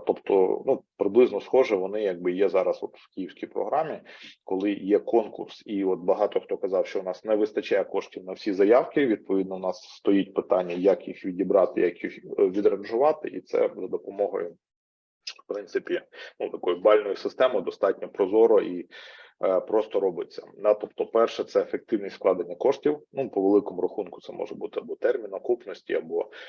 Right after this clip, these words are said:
економія на вкладену гривню. Е, це там один блок балів.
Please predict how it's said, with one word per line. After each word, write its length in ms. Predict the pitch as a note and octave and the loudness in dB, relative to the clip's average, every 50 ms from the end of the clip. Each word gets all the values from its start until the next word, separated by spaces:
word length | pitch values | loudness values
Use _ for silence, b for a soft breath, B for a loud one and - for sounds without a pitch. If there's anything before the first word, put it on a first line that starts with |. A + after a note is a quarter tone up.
| B B B | B B B
економія 580 | - G#2 - - G2+ G2 G#2 G#2 G2+ F#2+ F2+ | -4 -4 -2 -2 -4 -2 -2 -4 -2 -4 -4
на 100 | F2 F2+ | -2 -2
вкладену 500 | E2+ - - G2+ F2+ D#2+ - F#2 F2+ F#2 | -4 0 2 2 2 2 0 -4 -6 -6
гривню. 440 | F2+ G#2+ A#2 C3 D3 D3 C#3+ C#3+ C#3 C#3 - B B B B B B - | -4 2 2 4 4 4 2 -2 -2 -4 -8 B B B B B B -6
Е, 320 | F#2 F2 F2+ F2+ F2 E2 - - | -4 0 0 0 0 -2 -4 -10
це 140 | - - - | -12 -12 -12
там 180 | - - - - - - - - | -12 -14 -18 -20 -20 -18 -12 -6
один 280 | G2+ F#2 A#2+ C#3 C3+ | 0 2 2 2 4
блок 200 | A2+ A#2 A#2+ A#2 | 4 2 2 4
балів. 420 | A2 A2 A2+ A2 A2 G#2+ G#2 G2+ | 4 4 4 6 6 6 6 4